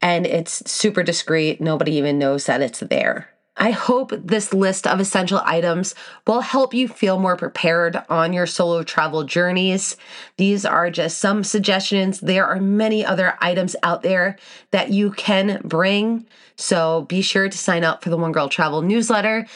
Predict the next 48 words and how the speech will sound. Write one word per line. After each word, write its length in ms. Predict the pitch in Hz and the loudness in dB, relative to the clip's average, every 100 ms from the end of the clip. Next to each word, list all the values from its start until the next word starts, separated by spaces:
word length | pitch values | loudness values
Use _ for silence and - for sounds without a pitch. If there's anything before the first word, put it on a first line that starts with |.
| - | -10
because 320 | - 165 165 - | -6 -2 0 0
I 100 | 170 | -2
share 300 | - 185 - | 0 0 0
a 100 | 180 | -2
lot 380 | 170 165 170 - | 0 2 0 -2
of 100 | 170 | -6
solo 260 | - 170 170 | -2 0 0
travel 380 | - 165 143 143 | 0 0 0 -4
tips 480 | - 208 147 - - - _ - | -2 -2 -2 -8 -10 -20 _ -2
through 160 | 269 | 2
my 160 | 269 226 | 2 2
newsletter, 640 | 190 170 175 170 175 175 - - - | 0 0 0 2 2 0 -6 -20 -6
and 180 | 185 180 | -2 0
you 60 | |
can 140 | 170 185 | 0 -2
sign 360 | - 196 202 | 0 0 2
up 320 | 175 165 - | 0 -2 -6
through 180 | - 170 | -4 -2
one 200 | 165 180 | 0 0
girl 160 | 180 175 | 0 0
travel 440 | - 156 151 151 | 0 0 0 -4
dot 300 | - 156 160 | 0 0 0
com. 440 | - 143 143 151 - - - _ | 0 0 0 -4 -10 -20 -20 _
And 240 | - 151 170 | -2 0 0
when 120 | 190 | 2
you 120 | 196 | 2
do 120 | 190 214 | 0 0
sign 300 | 214 180 180 | 0 0 0
up, 180 | 160 | -2
you 200 | 180 175 | -2 0
will 120 | 165 170 | 0 0
get 320 | 170 160 - | 0 0 0
my 480 | 180 151 147 147 160 - - - | 0 0 0 -2 -6 -18 -20 -20
free 320 | - 269 285 | -2 0 2
guide 380 | 202 165 170 170 | 2 2 0 -2
of 180 | 170 | -6
ten 240 | - - 226 | -2 -2 0
tips 260 | 208 180 | -2 -2
on 140 | - 196 | -2 0
how 180 | - 208 | 0 0
to 80 | |
begin 280 | 208 196 180 | 0 0 0
solo 200 | 175 160 | 0 -2
traveling, 540 | 147 156 147 156 165 170 - - | 0 0 0 0 -2 -6 -18 -18
plus 340 | - 233 233 - | -2 0 0 0
the 80 | 208 | 0
most 260 | 202 202 | 0 -2
current 560 | - 196 196 196 240 | -2 0 2 0 -4